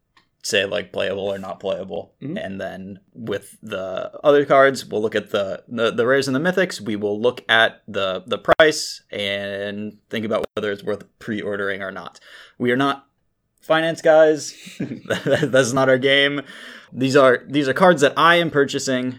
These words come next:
Speaker 1: for my own personal use. And so if you are trying to, like,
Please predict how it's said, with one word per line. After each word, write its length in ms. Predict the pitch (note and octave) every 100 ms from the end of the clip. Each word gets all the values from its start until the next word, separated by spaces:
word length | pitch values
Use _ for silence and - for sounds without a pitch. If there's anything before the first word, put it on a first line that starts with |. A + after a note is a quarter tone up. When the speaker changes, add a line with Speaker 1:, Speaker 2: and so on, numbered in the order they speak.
| -
Speaker 1:
for 340 | - A#2 G#2+
my 380 | G#2 G#2 A2 A2
own 600 | A2+ A2+ A#2 A#2 A#2 A#2+ _ _ _ _ _ _ -
personal 400 | B2+ G#2+ A2+ G#2
use. 480 | B2+ C3+ - - - _ _
And 380 | G2 F#2+ F#2+ G2
so 240 | G#2 G2
if 140 | G#2 G2+
you 320 | A#2+ A#2 A2+
are 140 | A2 G#2
trying 220 | G#2+ G#2
to, 60 |
like, 380 | G2+ G2 F#2+ -